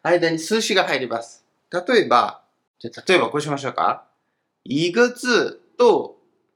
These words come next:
没写。まだ一文字も書いていないということです。はい。一个字、一文字ですね。あ、一文字。一文字も、どうですね。で、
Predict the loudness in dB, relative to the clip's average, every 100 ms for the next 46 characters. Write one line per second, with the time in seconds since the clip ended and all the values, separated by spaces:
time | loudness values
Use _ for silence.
0 | -6 -4 -4 -4 -8 -6 -6 -6 -10 _
1 | _ _ _ _ _ -2 0 -2 -2 0
2 | 2 2 0 -4 -2 -2 -4 -6 -6 -2
3 | -2 -4 -10 _ -4 -4 -4 -4 -6 -12
4 | -20 _ _ _ _ _ _ -2 -2 -2
5 | -8 _ _ _ -14 -14 -2 0 0 0
6 | 0 -2 -8 -4 -2 -2 -2 -4 -6 -8
7 | -12 -12 _ _ -16 -6 -2 -2 -4 -12
8 | -18 -6 -2 -2 -2 -2 0 -2 -4 _
9 | _ _ _ _ _ _ _ -4 -2 -2
10 | -4 -6 -8 -8 _ -4 -2 -2